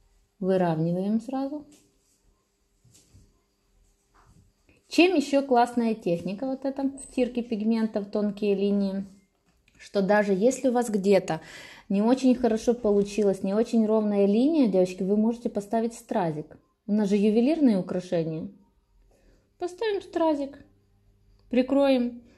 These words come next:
Всё, н-, неподобство. Так, вроде выровняла более-менее. Так, дальше показываем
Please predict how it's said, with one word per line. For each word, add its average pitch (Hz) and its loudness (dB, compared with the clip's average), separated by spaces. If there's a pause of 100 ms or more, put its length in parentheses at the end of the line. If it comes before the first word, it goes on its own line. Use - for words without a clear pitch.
(720)
Всё, 208 -8 (280)
н-, 185 -4 (160)
неподобство. 190 -4 (1000)
Так, 160 -8
вроде 170 -2
выровняла 254 0
более-менее. 220 -4 (440)
Так, 185 2
дальше 277 4
показываем 220 2